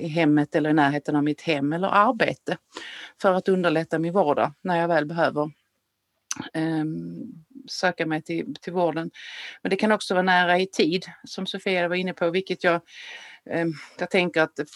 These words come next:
att jag får tillgång till den hälso- och sjukvård jag har behov av i nära anslutning till när behovet uppstår.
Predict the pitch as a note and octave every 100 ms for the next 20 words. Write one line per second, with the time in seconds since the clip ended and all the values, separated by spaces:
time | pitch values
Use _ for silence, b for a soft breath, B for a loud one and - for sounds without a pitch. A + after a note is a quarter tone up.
0 | - E3 D#3+ E3 - F3+ F3+ D#3+ D3+ E3+
1 | F#3+ F3 E3 D3+ E3 D#3+ E3 - D3+ D#3
2 | D#3+ D#3 D#3+ G3+ C#3+ C3 C3+ C#3 b b
3 | b b _ E3 E3 E3+ D#3 E3 F#3+ -
4 | D3+ - E3 D#3+ D#3 D#3+ F3 E3 E3 A3+
5 | A#3 - - -